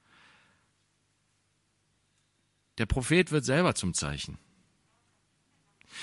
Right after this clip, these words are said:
Geschwister, wir sind berufen,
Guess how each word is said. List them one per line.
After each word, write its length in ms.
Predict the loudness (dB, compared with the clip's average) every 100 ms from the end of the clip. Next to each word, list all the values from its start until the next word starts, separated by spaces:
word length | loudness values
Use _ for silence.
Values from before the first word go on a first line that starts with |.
| -14 0
Geschwister, 580 | 6 8 8 8 6 8
wir 300 | 12 12 12
sind 340 | 10 8 6
berufen, 720 | 2 4 2 4 4 4 4